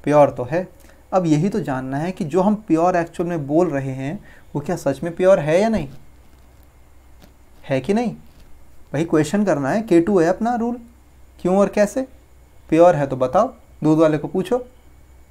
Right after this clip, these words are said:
अगले दिन से आना छोड़ देगा। क्यों प्योर है,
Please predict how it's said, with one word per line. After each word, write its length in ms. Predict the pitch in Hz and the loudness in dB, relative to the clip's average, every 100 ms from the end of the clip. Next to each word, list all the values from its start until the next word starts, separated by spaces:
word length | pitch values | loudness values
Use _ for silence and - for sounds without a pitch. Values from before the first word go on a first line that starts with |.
| - - - 147 | -20 -20 -8 -4
अगले 180 | 156 | 0
दिन 160 | 170 180 | 0 0
से 100 | 196 | 2
आना 140 | 196 | 0
छोड़ 200 | 226 233 | 0 0
देगा। 240 | 220 226 226 - - - - - - | 0 -4 -6 -12 -20 -20 -20 -20 -2
क्यों 160 | 220 | 0
प्योर 320 | - 147 127 123 | 2 2 0 -2
है, 140 | - | -10